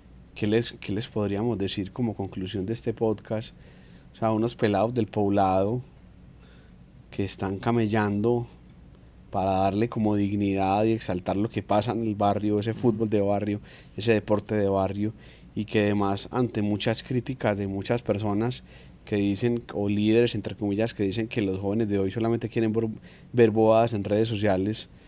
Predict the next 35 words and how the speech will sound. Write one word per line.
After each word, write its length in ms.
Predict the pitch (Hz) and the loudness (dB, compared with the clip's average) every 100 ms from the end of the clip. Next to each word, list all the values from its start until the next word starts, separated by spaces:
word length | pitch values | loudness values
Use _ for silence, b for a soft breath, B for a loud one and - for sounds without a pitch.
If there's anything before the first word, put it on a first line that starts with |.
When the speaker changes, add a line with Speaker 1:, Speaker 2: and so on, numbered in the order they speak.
| B - | B -20
Speaker 1:
ustedes 260 | - 107 113 | -2 0 2
son 120 | 113 | 2
uno 80 | 117 | 2
de 40 | |
los 180 | 104 101 | 2 0
canales 320 | 98 98 113 | -2 0 2
más 200 | 117 117 | 2 2
vistos 380 | 120 117 - 113 | 2 2 2 2
en 100 | 101 | 2
redes 200 | 101 113 | 2 2
sociales 340 | 113 107 110 120 | 2 0 2 2
hoy 100 | 113 | 2
en 80 | |
día 160 | 113 113 | 4 2
por 140 | - | 0
los 120 | 95 98 | -2 -2
jóvenes, 560 | 104 101 104 104 - B B B B B B - - | 0 0 0 -4 -8 B B B B B B -20 -16
¿qué, 300 | - 104 90 - - - - - - | -4 -2 -2 -8 -20 -20 -20 -20 -6
qué 140 | 104 | -2
le 100 | 117 | 0
podemos 300 | 120 104 120 | 0 -2 -2
decir 340 | 110 104 101 98 - - - B B B B 101 | -2 -2 -4 -6 -14 -20 -20 B B B B -8
a 100 | 113 | -6
esos 160 | 127 | -6
pelados? 640 | - 101 101 113 127 - B B - | -2 0 2 2 0 -6 B B -2
Primero, 460 | 123 143 170 160 - | 2 4 4 2 0
al 300 | 113 110 - - - | 2 2 0 -6 -6
empresario 680 | 117 107 113 110 110 131 | -2 2 2 2 0 0
tradicional, 680 | 127 107 104 107 104 131 131 | 2 2 2 0 0 0 2
emprendedor 720 | 113 104 107 98 95 117 139 127 | 0 0 0 2 2 4 2 0
que 100 | 117 | -8
está 180 | - 101 | -8 -4
por 180 | 131 | 0
acá, 480 | 104 - 131 139 127 117 | 0 2 4 4 2 -4
Speaker 2:
Ujú. 320 | 104 120 | -10 -10